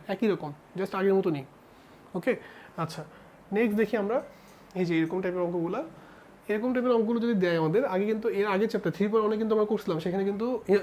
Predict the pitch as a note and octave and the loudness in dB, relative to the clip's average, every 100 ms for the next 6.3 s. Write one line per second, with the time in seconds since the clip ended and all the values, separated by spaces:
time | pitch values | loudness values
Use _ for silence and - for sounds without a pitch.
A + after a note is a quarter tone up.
0 | F3+ F3+ G3 A3 A3+ G#3 F#3 E3 D#3+ D#3 | 0 -4 2 2 2 0 0 -2 -2 -10
1 | D#3+ - - - E3 F3+ - G#3+ A3 G3+ | -12 -16 -20 -8 -2 -2 4 4 4 2
2 | E3+ - D3+ - - - C4+ A#3 - - | 0 -4 -10 -12 -14 -4 0 0 -4 -16
3 | - F3 F3+ B3+ B3+ - F3+ - D#3+ E3+ | -6 -4 0 0 0 0 -2 -2 -4 -4
4 | F#3 A3+ A3+ A3 F3+ - A#3+ A#3+ A3+ - | -4 -2 0 2 0 0 0 0 -2 -6
5 | - - - F3 F3 - G3+ G#3+ F#3 F3 | -20 -20 -10 -6 -4 0 0 2 0 0
6 | E3+ D3+ D3+ | -2 -4 -6